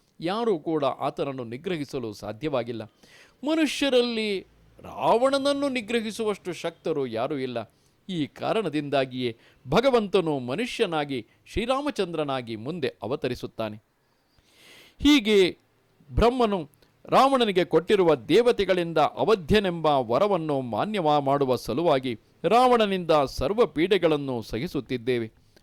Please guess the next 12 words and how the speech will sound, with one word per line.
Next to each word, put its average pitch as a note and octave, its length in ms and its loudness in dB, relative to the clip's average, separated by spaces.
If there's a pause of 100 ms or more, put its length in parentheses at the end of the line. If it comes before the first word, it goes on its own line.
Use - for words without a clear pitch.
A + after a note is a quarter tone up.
(160)
ಅವನು D#3 360 2
ನಮಗೆ D3 400 0
ಕೊಡುತ್ತಿರುವ D3 640 -2
ಕಿರುಕುಳಗಳನ್ನು C3+ 960 -2
ಅನುಭವಿಸುತ್ತಿದ್ದೇವೆ. B2+ 1000 -2 (640)
ದುರ್ಮತಿಯಾದ F#3 640 6
ಆ C#3 260 4
ರಾವಣನು C#3+ 560 0 (340)
ಮೂರು C4 320 0
ಲೋಕಗಳನ್ನು F3 1000 4 (320)
ಭಯಪಡಿಸುತ್ತಿದ್ದಾನೆ. D3 1120 2 (440)
ಲೋಕಪಾಲಕರನ್ನು, D#3 1160 2